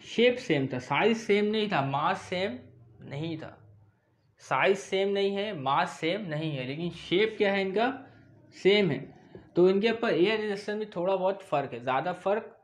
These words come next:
नहीं है, थोड़ा बहुत फ़र्क है, ठीक है ना? जितना ज़्यादा object के क्या है,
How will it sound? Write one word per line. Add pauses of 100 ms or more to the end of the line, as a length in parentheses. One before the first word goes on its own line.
(200)
नहीं
है,
थोड़ा
बहुत
फ़र्क
है, (760)
ठीक
है
ना?
जितना
ज़्यादा
object
के
क्या
है,